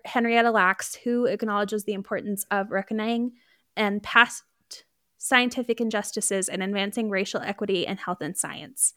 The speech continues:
It's also an opportunity to recognize women, particularly women of color, who have made incredible but often unseen contributions to medical science.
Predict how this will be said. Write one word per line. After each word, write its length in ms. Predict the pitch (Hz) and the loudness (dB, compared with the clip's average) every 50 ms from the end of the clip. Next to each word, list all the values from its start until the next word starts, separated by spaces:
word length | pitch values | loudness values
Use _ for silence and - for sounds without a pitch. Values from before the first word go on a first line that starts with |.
| - - | -10 -4
It's 240 | - - 202 - - | 0 0 0 2 4
also 260 | 214 220 214 - 247 | 2 2 4 4 0
an 80 | 240 233 | 2 2
opportunity 640 | 214 208 - 226 220 - - 220 214 214 202 214 214 | 2 2 2 2 0 2 -2 0 0 0 0 -2 -2
to 140 | - - 208 | -2 -2 -2
recognize 380 | 196 - - 196 185 190 - | -2 -2 -6 -8 -8 -6 2
women, 360 | - 214 226 214 190 196 202 | 2 4 4 4 2 0 -2
particularly 720 | 202 - 214 - - 202 196 - 214 208 202 196 208 208 208 196 | -4 -4 -6 -4 -4 -6 -4 -2 -2 0 2 2 2 2 2 2
women 260 | 196 190 190 202 202 | 2 2 2 2 0
of 100 | 208 202 | -2 -2
color, 380 | - - - 180 185 180 185 185 | -4 -6 -2 -2 -2 0 0 0
who 80 | 190 202 | 0 -2
have 80 | 196 202 | -2 -2
made 140 | 185 175 208 | -2 -2 -4
incredible 460 | 202 190 - - 190 190 - 185 185 | -4 -6 -4 -4 -4 -4 -2 -2 -2
but 140 | - - - - | -2 -2 2 2
often 320 | 185 180 - - 185 180 - | 2 2 2 -4 -6 -4 -2
unseen 380 | 175 180 180 - - 180 180 185 | -2 -2 -2 -2 -4 -4 -4 -4
contributions 840 | - - 175 - - 180 - - - - - - - 233 - - - | -6 -8 -10 -8 -8 -8 -8 -8 -8 -8 -8 -8 -10 -8 -4 -4 -4
to 80 | - - | -4 -6
medical 360 | 220 214 - 226 - - 220 | -10 -8 -8 -8 -8 -4 -2
science. 680 | - - - 247 254 240 233 240 - - - - - - | -2 -2 -2 -4 -8 -6 -6 -4 0 2 2 2 2 -4